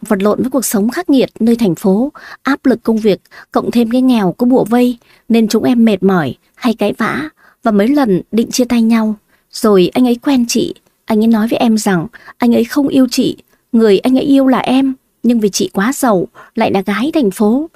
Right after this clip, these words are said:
anh ấy muốn thoát khỏi cuộc sống nghèo khó. Mai Hương dừng lại khi thấy mặt chị Diệp đang tái dần. "Chị sao thế? Chị có nghe nữa không ạ?" Diệp lắp bắp.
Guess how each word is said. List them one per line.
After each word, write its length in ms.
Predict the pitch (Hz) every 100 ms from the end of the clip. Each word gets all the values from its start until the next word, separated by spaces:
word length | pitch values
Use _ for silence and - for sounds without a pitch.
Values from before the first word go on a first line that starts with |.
| _ - -
anh 180 | - 226
ấy 80 | 220
muốn 220 | 226 226
thoát 260 | 240 349 -
khỏi 180 | - -
cuộc 160 | 180
sống 260 | - 196 269
nghèo 180 | 269 156
khó. 400 | - 190 240 - _ _ _ _ _ _ _ _ _ _
Mai 260 | 214 220 214
Hương 360 | 226 208 196 -
dừng 220 | - 180
lại 280 | 170 160 - - _
khi 120 | 269
thấy 200 | 254 233
mặt 160 | 277 254
chị 200 | - 202 -
Diệp 320 | 185 170 -
đang 180 | 233 233
tái 220 | 196 247
dần. 260 | 247 180 - _ _ _ _
"Chị 180 | - 262
sao 240 | - 262 254
thế? 260 | 285 302 359 - - -
Chị 120 | - 240
có 60 |
nghe 200 | 262 285
nữa 160 | 269 262
không 200 | 294 285
ạ?" 240 | 269 220 233 _ _ _ _ _
Diệp 360 | 202 202 - -
lắp 160 | 233 262
bắp. 160 | 254